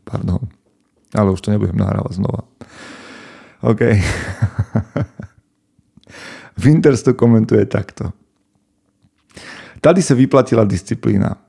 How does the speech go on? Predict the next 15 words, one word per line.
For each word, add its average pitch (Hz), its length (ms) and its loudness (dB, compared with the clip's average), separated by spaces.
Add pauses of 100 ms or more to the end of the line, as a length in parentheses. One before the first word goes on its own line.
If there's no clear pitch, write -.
Klukům 185 360 4
to 113 100 4
došlo 104 360 2
a 101 60 2
zvedli 117 360 -4
se. - 140 -10 (1200)
Seržant 107 480 2
Talbert 131 400 2
zavolal 104 340 2
na 92 100 2
Winterse, 95 520 -4
když 95 260 -2
kolem 107 300 2
nej 98 100 2
probíhal. 95 640 -4